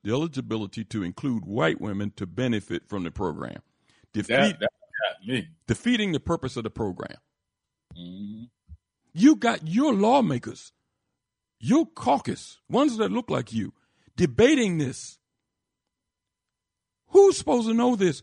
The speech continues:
Speaker 1: You are supposed to know this, Richard. W-, w-, I, I hear, I'm hearing this from Attorney Hitchell. And whoever's listening to the Time for Awakening program is hearing it. Maybe you'll hear it on Al Sharpton,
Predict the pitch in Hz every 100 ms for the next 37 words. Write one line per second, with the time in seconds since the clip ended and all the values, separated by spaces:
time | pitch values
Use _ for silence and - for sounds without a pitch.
0 | _ 240 403 403 226 - 226 185 190 196
1 | 180 170 185 220 349 - _ _ - -
2 | 494 - - - _ _ _ - 330 277
3 | - 302 240 254 240 262 285 240 202 202
4 | - 196 175 - 226 214 175 - 185 -
5 | 117 113 - _ _ _ _ _ _ _
6 | _ _ _ _ _ _ _ _ 196 190
7 | 247 220 190 196 208 190 170 170 160 196
8 | 170 165 196 139 131 147 135 135 120 143
9 | 120 82 - _ _ _ _ _ _ _
10 | _ _ _ _ _ _ _ _ _ _
11 | - 254 339 208 208 185 196 190 180 180
12 | 185 180 - 202 202 - 98